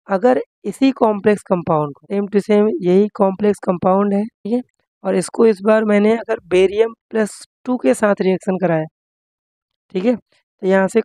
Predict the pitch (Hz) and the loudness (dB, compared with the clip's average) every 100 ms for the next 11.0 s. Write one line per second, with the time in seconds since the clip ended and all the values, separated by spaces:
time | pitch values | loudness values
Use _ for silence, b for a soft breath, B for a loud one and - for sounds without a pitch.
0 | - 233 240 220 190 - 202 226 - - | 0 0 2 2 0 0 -2 -2 -4 0
1 | 190 220 247 - _ _ _ - 185 170 | 0 0 -4 -14 _ _ _ -8 -2 0
2 | 170 170 151 147 147 _ _ _ _ - | 0 0 0 -2 -6 _ _ _ _ -6
3 | 185 190 185 185 190 180 180 214 254 _ | 0 0 0 0 2 2 2 -2 -2 _
4 | _ _ _ _ - 208 196 165 151 - | _ _ _ _ -4 0 2 0 -2 -8
5 | 160 _ _ _ - 185 170 190 208 208 | -20 _ _ _ -4 -2 0 2 2 2
6 | 196 208 269 165 175 180 208 - 208 226 | 2 0 0 -2 -2 2 0 2 0 0
7 | 262 _ _ _ _ _ _ _ _ _ | -4 _ _ _ _ _ _ _ _ _
8 | _ _ _ _ - 220 226 226 - 202 | _ _ _ _ -4 2 2 2 2 2
9 | 190 208 220 214 208 208 190 196 - 196 | 2 0 0 2 2 2 2 2 0 -2
10 | - 214 190 180 202 185 208 202 190 196 | 0 -2 -2 0 2 2 2 2 2 0